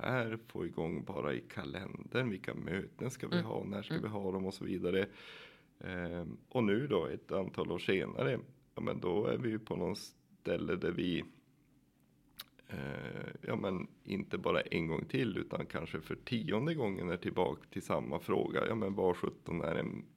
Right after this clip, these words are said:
Speaker 1: produktägares roll
Speaker 2: Mm.
Speaker 1: här
Speaker 2: Mm.
Speaker 1: på Pulsen Omsorg?
Speaker 2: Mm.
Speaker 1: Inte så, så att vi stannar upp och allting handlar om det, men det är en pågående process hela
Speaker 2: Mm.
Speaker 1: tiden.
Speaker 2: Mm.
Speaker 1: Hur, hur, hur passar man in i teamet? Hur, hur jobbar man utåt mot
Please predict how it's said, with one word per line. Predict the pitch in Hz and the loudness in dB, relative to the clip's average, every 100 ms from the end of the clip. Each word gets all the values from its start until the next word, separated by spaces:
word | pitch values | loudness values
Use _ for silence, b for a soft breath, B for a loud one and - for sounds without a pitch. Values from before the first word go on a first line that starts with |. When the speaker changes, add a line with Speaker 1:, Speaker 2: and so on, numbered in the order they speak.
| _ | _
Speaker 1:
produktägares | - - 92 - - 123 165 175 - | -4 -2 -2 -2 -4 -2 0 -2 0
roll | 101 78 - - | 2 0 -4 -4
Speaker 2:
Mm. | 180 160 - - | -2 -2 -6 0
Speaker 1:
här | 120 | 4
Speaker 2:
Mm. | 160 139 | 6 4
Speaker 1:
på | |
Pulsen | - 87 - 85 | 4 2 4 2
Omsorg? | 78 53 - - - | 2 0 -4 -4 -2
Speaker 2:
Mm. | 156 147 B B | 0 0 B B
Speaker 1:
Inte | - 101 - 107 | 0 0 0 0
så, | - | 0
så | 127 110 | 2 0
att | - | 0
vi | |
stannar | - - 95 90 80 | -2 2 2 2 2
upp | 87 - | 2 2
och | |
allting | 67 - - | 0 0 0
handlar | 101 78 - | 2 2 2
om | 73 | 2
det, | - 131 - | 2 2 2
men | 98 92 | 0 2
det | 98 | 2
är | 120 107 - | 0 -2 -2
en | 139 139 | -2 2
pågående | 151 127 113 107 | 2 4 2 0
process | 101 95 104 95 - | 0 -2 0 -2 0
hela | 104 | 2
Speaker 2:
Mm. | 98 80 | 2 2
Speaker 1:
tiden. | 85 82 73 | 0 2 0
Speaker 2:
Mm. | 92 117 | 2 2
Speaker 1:
Hur, | 107 107 | 2 2
hur, | 117 107 104 87 - - - | 2 2 2 -2 -8 -10 -10
hur | - 131 | -2 -2
passar | 120 123 104 - | 2 2 2 0
man | 98 104 | 0 0
in | 98 95 | 2 0
i | |
teamet? | 95 98 95 95 92 | 0 0 0 -2 0
Hur, | 104 - - - | 0 -2 -6 -8
hur | 117 117 - | -2 0 2
jobbar | 90 95 85 | 2 2 0
man | 87 90 | 0 0
utåt | 82 80 82 80 - | -2 0 0 -2 -2
mot | 80 73 - - | -2 -2 -4 -14